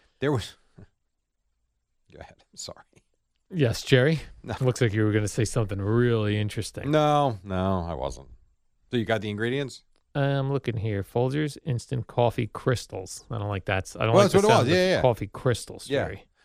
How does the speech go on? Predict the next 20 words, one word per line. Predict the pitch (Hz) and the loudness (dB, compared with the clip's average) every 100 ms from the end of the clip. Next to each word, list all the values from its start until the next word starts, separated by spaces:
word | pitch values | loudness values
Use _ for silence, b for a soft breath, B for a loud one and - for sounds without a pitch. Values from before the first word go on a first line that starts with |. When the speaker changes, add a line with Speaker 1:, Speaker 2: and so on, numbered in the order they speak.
| _ | _
Speaker 1:
Folgers | 180 220 202 185 | 6 6 4 0
to | 165 | 2
me | 156 | 2
is | 135 | 2
the | 104 | 0
best | 104 85 139 139 - | -4 -2 0 0 -2
instant | 131 123 - 104 | -4 -6 -6 -8
coffee | - 107 98 92 | -2 -2 0 -4
made. | 87 80 71 _ - | -2 -4 -6 _ -4
Speaker 2:
All | 131 175 | -2 -2
right. | 135 135 - _ _ _ _ _ _ _ _ _ _ _ _ _ _ _ _ _ _ | -2 -4 -6 _ _ _ _ _ _ _ _ _ _ _ _ _ _ _ _ _ _
Speaker 1:
I | 110 | -6
don't | 104 113 | -4 0
love | 165 165 | 2 4
it, | 165 160 | 2 2
but | |
I | 120 | 2
don't | 110 107 | 2 2
mind | 104 90 80 | 2 2 -2
it. | - | -10